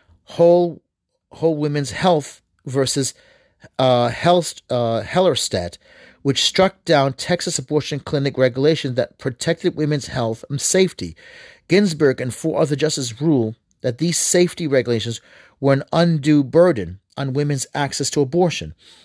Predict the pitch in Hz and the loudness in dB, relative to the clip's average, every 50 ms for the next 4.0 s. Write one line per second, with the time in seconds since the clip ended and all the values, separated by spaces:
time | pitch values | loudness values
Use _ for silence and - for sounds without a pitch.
0 | _ _ _ - - 147 147 160 156 - - - - - - 151 160 160 147 143 | _ _ _ -6 0 2 4 4 4 2 0 0 0 2 2 2 2 2 2 0
1 | 127 143 131 123 117 135 139 151 165 165 165 139 147 143 143 135 123 - - 127 | 0 0 -2 -2 -2 -2 0 0 0 0 -2 -2 -2 -4 -6 -6 -6 -6 -4 -6
2 | 120 - 135 135 - - 143 123 - - - 143 143 151 147 - 151 131 - - | -4 -6 -8 -8 -8 -8 -8 -8 -6 -4 -2 0 0 0 0 -2 -4 -6 -6 -2
3 | 156 151 143 135 - - 135 127 135 160 196 208 185 131 113 117 131 135 - - | 0 0 0 0 -2 -4 -2 0 2 2 4 4 2 2 -2 -4 -6 -6 -8 -8